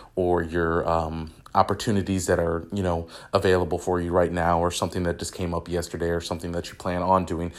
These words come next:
You know, if they, if they came right after that thought of the minor setback that you had, then that lets you know that you're doing the right thing, because you already have something in your mind that you've debated with yourself, that you've discussed with yourself, and you possibly have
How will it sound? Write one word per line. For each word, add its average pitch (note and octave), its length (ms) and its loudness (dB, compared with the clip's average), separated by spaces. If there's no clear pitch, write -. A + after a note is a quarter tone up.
You A#2+ 100 6
know, G2+ 100 8
if - 100 2
they, G#2+ 160 8
if - 180 -8
they A#2+ 120 4
came A2+ 360 2
right F#2+ 180 4
after G2 380 4
that F#2+ 240 2
thought F2+ 260 8
of F2 380 2
the F2 60 0
minor E2+ 300 2
setback G#2+ 480 2
that A2 220 -2
you A2+ 100 0
had, A#2+ 360 4
then G#2+ 160 2
that A2+ 120 4
lets G#2+ 220 2
you G#2+ 80 -2
know F#2 180 2
that - 240 -4
you're E2 80 -10
doing E2+ 240 -2
the D2+ 60 -6
right D2+ 260 -6
thing, F2+ 180 -2
because D#2+ 280 -8
you E2+ 120 -2
already F2 300 0
have E2 220 -2
something E2 340 -6
in D#2+ 80 -6
your D#2+ 140 -6
mind E2+ 400 -4
that - 160 -6
you've D#2+ 160 -4
debated F2 440 0
with D2+ 160 -2
yourself, D#2+ 420 -4
that D#2 180 -6
you've D2+ 160 -10
discussed - 480 0
with D#2+ 100 -6
yourself, E2 380 -4
and E2 180 -2
you F2 80 -6
possibly F#2 560 -2
have E2 120 -4